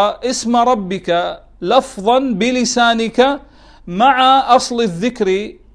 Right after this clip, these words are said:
فإقحام الاسم في هذا الأمر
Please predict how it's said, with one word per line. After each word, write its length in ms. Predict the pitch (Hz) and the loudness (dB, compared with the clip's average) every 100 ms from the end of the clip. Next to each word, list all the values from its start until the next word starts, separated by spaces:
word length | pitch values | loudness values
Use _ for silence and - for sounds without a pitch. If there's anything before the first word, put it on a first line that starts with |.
| _ - | _ -20
فإقحام 1800 | - 185 190 196 190 - _ _ _ 208 202 - - 269 277 226 190 - - _ - _ _ - | -6 0 2 2 -2 -8 _ _ _ -14 -12 -12 0 4 4 2 -4 -6 -16 _ -20 _ _ -6
الاسم 680 | 180 202 254 - 220 185 156 - _ _ - - | -4 -2 -4 -4 -4 -4 -8 -14 _ _ -20 -20
في 260 | - 208 | -10 -6
هذا 300 | 196 269 262 | -2 2 4
الأمر 460 | 254 247 277 311 | 4 4 2 0